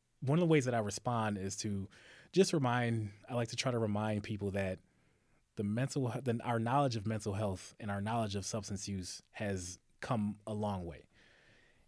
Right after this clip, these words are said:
And for individuals who aren't necessarily in the field or tied into the field, they may not understand that. So I have to keep in mind that there may be a knowledge gap with regard to perhaps age differences or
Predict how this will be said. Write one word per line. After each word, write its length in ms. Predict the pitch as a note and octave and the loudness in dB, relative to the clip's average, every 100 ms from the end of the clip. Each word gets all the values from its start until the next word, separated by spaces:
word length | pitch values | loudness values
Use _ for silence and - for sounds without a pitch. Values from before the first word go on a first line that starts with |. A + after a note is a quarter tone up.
| _ | _
And 520 | A#2 A2+ G#2+ G#2 G2+ G2 | 0 2 4 2 0 -2
for 160 | B2 | 0
individuals 540 | B2+ B2+ B2+ B2 A#2+ - | 2 2 4 2 2 0
who 180 | A#2+ - | -4 -2
aren't 240 | A#2 A#2+ | -4 -2
necessarily 640 | A#2 - - A#2+ A2+ A2 A2+ | -4 -4 -4 -2 0 -2 -2
in 100 | A2 | -4
the 80 | |
field 380 | G2+ A#2+ B2 B2 | -4 -2 0 0
or 60 | G2+ | -2
tied 300 | - A2 G#2 | -2 -2 -2
into 180 | G2+ G2+ | -4 -4
the 100 | F#2+ | -6
field, 300 | - A#2 A2 | -4 -2 0
they 80 | |
may 160 | G2+ G#2 | 0 0
not 220 | G2+ F#2+ | -2 -4
understand 480 | F#2 E2+ - A2 A#2 | -6 -8 -6 -4 -4
that. 140 | B2+ | -4
So 120 | - G#2 | -4 -4
I 60 | |
have 160 | G#2 G#2 | -2 -4
to 240 | G2 F2+ - | -4 -6 -8
keep 200 | - G#2+ | -8 -4
in 80 | F#2+ | -2
mind 360 | G2 G#2 G2 | 0 0 -2
that 220 | F#2 F#2 F#2 - - - _ - | -2 -4 -6 -16 -20 -20 _ -2
there 140 | A2 | 0
may 180 | G#2+ A2 | 2 0
be 160 | G#2 G#2 | 0 0
a 60 | |
knowledge 440 | G2+ B2+ D#3 A#2+ G2+ | 0 2 2 2 0
gap 300 | G2 F#2 - - _ _ _ - | -2 -2 -10 -20 _ _ _ -6
with 180 | G#2 - | -6 -4
regard 400 | G2+ G#2+ G2+ G2+ | -2 0 0 -2
to 500 | - G#2+ G2 F#2+ F2+ - _ _ _ _ _ - | -2 -2 0 -2 -6 -12 _ _ _ _ _ -6
perhaps 320 | A2 G#2+ - | -4 -4 -4
age 240 | C#3 C3+ | -2 0
differences 580 | C3 C3+ C#3 - C#3 C3 - | 0 0 -2 0 0 0 0
or 460 | A2+ G2+ F#2+ G2 | 0 0 0 -4